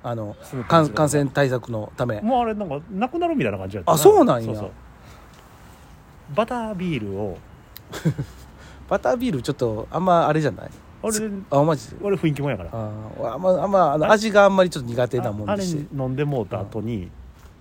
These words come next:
Speaker 2: スリーディー行ったら、
Speaker 1: うん。
Speaker 2: もうゲボ
Speaker 1: いや、あかんよね。
Speaker 2: あ、逆や。
Speaker 1: うん。でもあの、あれ、あそこで売ってるトウモロコシは俺食うねん。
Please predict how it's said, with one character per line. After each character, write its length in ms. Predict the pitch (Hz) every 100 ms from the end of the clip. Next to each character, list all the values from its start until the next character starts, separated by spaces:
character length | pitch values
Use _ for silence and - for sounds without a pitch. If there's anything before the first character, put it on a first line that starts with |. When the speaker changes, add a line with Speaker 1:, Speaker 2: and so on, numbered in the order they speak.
| - -
Speaker 2:
ス 200 | - 139
リ 120 | 135
ー 20 | 139
デ 80 |
ィ 20 | 123
ー 20 |
行 100 | 101
っ 20 |
た 100 | 85
ら、 140 | 87 87
Speaker 1:
う 20 |
ん。 220 | 120 101 113
Speaker 2:
も 220 | 120 120
う 60 | 113
ゲ 140 | 120
ボ 40 |
Speaker 1:
い 40 | 175
や、 120 | 165
あ 60 | 156
か 100 | 151
ん 60 |
よ 60 | 107
ね。 280 | 95 95 104 - - - - - - - -
Speaker 2:
あ、 60 |
逆 300 | 156 156 147
や。 140 | 127 107
Speaker 1:
う 40 |
ん。 240 | 104 95 - - _ _ -
で 100 | 269
も 100 | 196
あ 40 |
の、 140 | 151 - - - _ -
あ 120 | 175
れ、 160 | 170 - - - - -
あ 140 | 208
そ 160 | 277 269
こ 200 | 214 180
で 140 | 165
売 120 | 165
っ 20 |
て 340 | 175 - 180 185
る 240 | 220 131 - - - -
ト 200 | 277 302
ウ 40 | 294
モ 140 | 277
ロ 80 | 214
コ 120 | 156
シ 120 | 165
は 80 | 151
俺 240 | 120 123 - - - -
食 140 | 165
う 60 |
ね 60 |
ん。 60 | 156